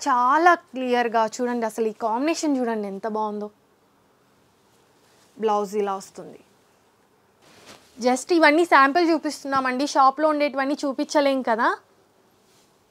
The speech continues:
చాలా బాగుంటుంది కలెక్షన్ అనేది, శాంపిల్ చూపిస్తున్నాము. మీకు ఎవరికైనా కావాలంటే WhatsApp చేయండి, ఉండే కలెక్షన్ అంతా మీకు పెడతారు. ఈ కలెక్షన్ ఇది చూడండి, ఈ శారీ చూడండి, రెడ్కి టీ బ్లూ క్లా-,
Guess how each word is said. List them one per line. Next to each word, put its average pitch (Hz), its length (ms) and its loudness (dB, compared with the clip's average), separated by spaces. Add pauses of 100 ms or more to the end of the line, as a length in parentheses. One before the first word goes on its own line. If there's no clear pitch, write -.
చాలా 262 220 6 (120)
బాగుంటుంది 285 500 2
కలెక్షన్ 247 460 2
అనేది, 226 320 -6 (1400)
శాంపిల్ 269 420 4
చూపిస్తున్నాము. 269 720 0 (120)
మీకు 277 200 0
ఎవరికైనా 302 320 0 (100)
కావాలంటే 277 520 4
WhatsApp 269 440 4
చేయండి, 254 380 0 (480)
ఉండే 262 160 2 (100)
కలెక్షన్ 254 420 2
అంతా 254 240 -4
మీకు 233 180 -10
పెడతారు. 254 400 0
ఈ - 20 -18 (100)
కలెక్షన్ 247 380 2 (220)
ఇది 240 200 -2
చూడండి, 226 360 0
ఈ - 80 -10
శారీ 208 300 0
చూడండి, 190 280 -12 (1160)
రెడ్కి 262 300 4 (100)
టీ 294 80 0 (180)
బ్లూ 262 180 0
క్లా-, 220 240 2